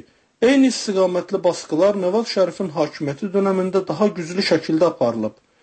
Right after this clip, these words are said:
Belə ki, Nawaz Şərif müxalif mediada vergi yoxlamalarına başlamışdı. Müəllif yazır ki, Pakistanda vergiləri, sitat, əhalinin cəmi bir faizi ödəyir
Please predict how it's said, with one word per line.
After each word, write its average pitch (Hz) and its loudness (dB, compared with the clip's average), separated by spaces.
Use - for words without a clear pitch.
Belə 240 4
ki, 247 -2
Nawaz 226 0
Şərif 214 0
müxalif 190 -2
mediada 196 0
vergi 180 0
yoxlamalarına 127 -2
başlamışdı. 117 -4
Müəllif 170 2
yazır 185 2
ki, 127 -6
Pakistanda 180 0
vergiləri, 202 0
sitat, - -2
əhalinin 175 0
cəmi 190 -2
bir 196 -4
faizi 170 2
ödəyir 123 -4